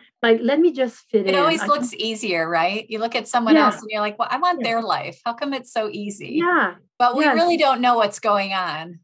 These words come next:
Speaker 1: We really
Speaker 2: No.
Speaker 1: don't know the, the gist of it on the, on the under-,
Speaker 2: And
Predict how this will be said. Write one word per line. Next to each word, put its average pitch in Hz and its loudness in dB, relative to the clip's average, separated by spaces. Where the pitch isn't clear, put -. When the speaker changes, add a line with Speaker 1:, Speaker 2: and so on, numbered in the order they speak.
Speaker 1:
We 220 -8
really 262 2
Speaker 2:
No. 214 -6
Speaker 1:
don't 202 -4
know 190 0
the, 170 -4
the 180 -8
gist 170 -12
of 156 -12
it 151 -4
on 170 -10
the, 160 -10
on 175 -10
the 165 -10
under-, 247 -2
Speaker 2:
And 240 -8